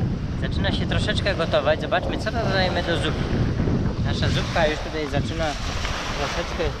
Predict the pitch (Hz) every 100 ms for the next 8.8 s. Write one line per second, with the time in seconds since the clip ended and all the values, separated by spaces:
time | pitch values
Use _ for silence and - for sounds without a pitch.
0 | - - - - - 156 - 165 165 143
1 | 143 - 165 - 147 143 135 127 110 104
2 | - - - - - - - - - -
3 | - - - - - - - - - -
4 | - - - - - - - - - -
5 | - - - - - - - - - -
6 | 143 151 208 208 185 - 202 208 180 -
7 | 180 - 170 165 - - - - - -
8 | - - - - - - -